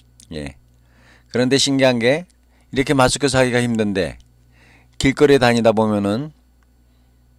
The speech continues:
열 명 중에 아홉 명은 마스크 썼어요. 야, 이렇게 힘든 마스크를 어떻게 이렇게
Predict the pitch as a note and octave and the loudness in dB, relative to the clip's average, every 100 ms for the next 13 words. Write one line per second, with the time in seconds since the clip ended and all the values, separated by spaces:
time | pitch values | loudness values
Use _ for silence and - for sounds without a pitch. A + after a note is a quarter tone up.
0 | - A2 A#2+ C3 B2+ A#2+ B2 D2+ G#2+ A#2 | -2 0 2 2 0 0 0 0 0 2
1 | A#2+ A2+ G#2 F#2 - - - E2+ - D2+ | 0 0 0 -2 -4 -6 -6 -6 -8 -8
2 | C#2 C2 _ - D2 B1+ C#2 F2+ A2 C3 | -10 -16 _ -12 -12 -12 -12 -12 -6 -4
3 | C3+ B2+ B2+ A#2+ A2+ - A#2+ A#2 A#2 A#2+ | -2 0 0 0 -2 -4 -4 -2 -4 -6
4 | _ - - - - - - A#2 - D3+ | _ -12 -8 -6 -8 -8 -4 -2 0 2
5 | C3 C3 | 0 -2